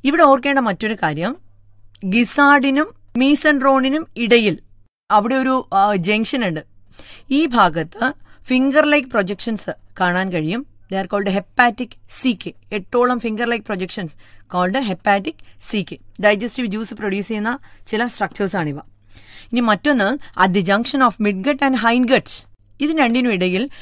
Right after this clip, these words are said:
ഏതാണ്ട് നൂറ് നൂറ്റി ഇരുപതോളം ഫൈബ്രസ് ആയിട്ടുള്ള നാരുകൾ പോലുള്ള ചില സ്ട്രക്ചേഴ്സ് ഉണ്ട്. They are the excretory structures of cockroach called malpighian tubules.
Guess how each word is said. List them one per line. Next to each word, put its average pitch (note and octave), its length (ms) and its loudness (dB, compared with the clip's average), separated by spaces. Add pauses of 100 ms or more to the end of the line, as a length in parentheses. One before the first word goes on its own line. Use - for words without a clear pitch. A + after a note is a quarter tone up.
(120)
ഏതാണ്ട് A3+ 380 2
നൂറ് B3 260 0
നൂറ്റി A#3 240 -2
ഇരുപതോളം A#3 500 2
ഫൈബ്രസ് A#3 680 2
ആയിട്ടുള്ള F#3+ 380 -2
നാരുകൾ G3+ 500 0
പോലുള്ള G3 500 0 (320)
ചില G#3 200 0
സ്ട്രക്ചേഴ്സ് G#3 520 -2
ഉണ്ട്. F#3 320 2 (260)
They E3 120 -2 (100)
are F3 80 -4
the G3 240 -6
excretory D4 500 0
structures - 480 -4
of - 240 -4 (140)
cockroach B3 400 -4 (520)
called F3+ 200 2
malpighian G#3 1120 0 (100)
tubules. F3+ 680 -2